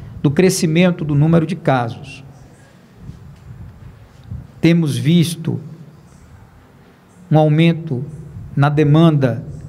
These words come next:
pelas nossas upas, o que significa, posteriormente, em geral, aumento também pela demanda no número de internamentos hospitalares. Tudo isso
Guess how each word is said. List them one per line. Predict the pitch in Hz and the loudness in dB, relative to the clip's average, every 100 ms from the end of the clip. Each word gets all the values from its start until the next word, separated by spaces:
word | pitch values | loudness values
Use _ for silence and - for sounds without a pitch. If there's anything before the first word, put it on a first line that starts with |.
| - - - - | -18 -18 -18 -6
pelas | - 165 151 | 0 2 2
nossas | 127 143 143 185 139 | 2 0 0 -2 2
upas, | 165 165 208 202 - - - - - - - | 2 4 2 0 -4 -10 -14 -14 -14 -14 -2
o | 139 | -2
que | - 156 | 2 0
significa, | 160 170 160 147 160 156 160 - - | 2 2 2 2 0 0 -4 -4 0
posteriormente, | 175 - 175 160 135 147 147 - - | 0 2 2 4 6 4 0 -4 -2
em | 196 202 | 2 4
geral, | 170 147 147 139 127 139 | 6 4 4 2 0 0
aumento | 160 165 156 180 - | 0 0 0 0 -2
também | - 156 143 143 | -4 -2 0 -2
pela | 139 175 175 | 0 0 0
demanda | 165 147 143 143 123 117 - - - - - - - - - | 0 0 2 2 0 -6 -8 -16 -16 -16 -18 -18 -20 -18 -4
no | 170 | 2
número | 170 175 165 147 | 6 6 6 2
de | 139 | 0
internamentos | 165 156 170 170 151 156 151 - - - | -4 0 2 2 2 2 2 -2 -6 -8
hospitalares. | 156 - - - 175 156 147 160 180 - - - - - - - - - - - - - - | -6 -6 -6 -2 0 2 0 -2 -6 -12 -16 -16 -18 -18 -20 -20 -20 -20 -20 -20 -20 -20 -4
Tudo | - 175 151 | 2 4 6
isso | 151 180 - | 4 2 0